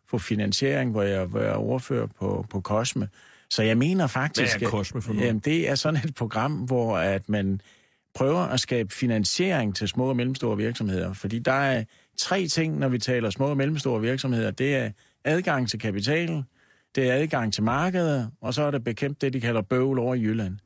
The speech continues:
Speaker 1: Og det er sådan set de tre vigtigste hovedspor at arbejde med. Det er det i Danmark, det er det i Tyskland, det er det i Holland, det er det også i Italien.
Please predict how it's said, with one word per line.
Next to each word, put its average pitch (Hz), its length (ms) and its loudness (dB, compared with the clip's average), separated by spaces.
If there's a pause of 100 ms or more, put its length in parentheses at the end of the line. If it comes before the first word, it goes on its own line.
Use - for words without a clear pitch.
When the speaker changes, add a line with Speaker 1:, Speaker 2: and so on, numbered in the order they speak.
(500)
Speaker 1:
Og 104 140 -2
det 175 180 2
er 165 60 2
sådan 165 200 0
set 165 320 0
de 139 120 0
tre 165 440 -2
vigtigste 135 600 -2
hovedspor 113 760 0
at 80 40 0
arbejde 117 420 0
med. 120 200 0 (420)
Det 156 120 2
er 151 40 2
det 123 100 2
i 104 60 2
Danmark, 127 540 0
det 151 100 2
er 160 40 2
det 135 80 0
i 98 60 -2
Tyskland, 147 500 -2
det 143 100 0
er 147 40 0
det 127 120 0
i 98 40 2
Holland, 123 420 0
det 139 80 0
er 135 60 2
det 120 80 2
også 127 200 -2
i 113 60 2
Italien. 98 460 -2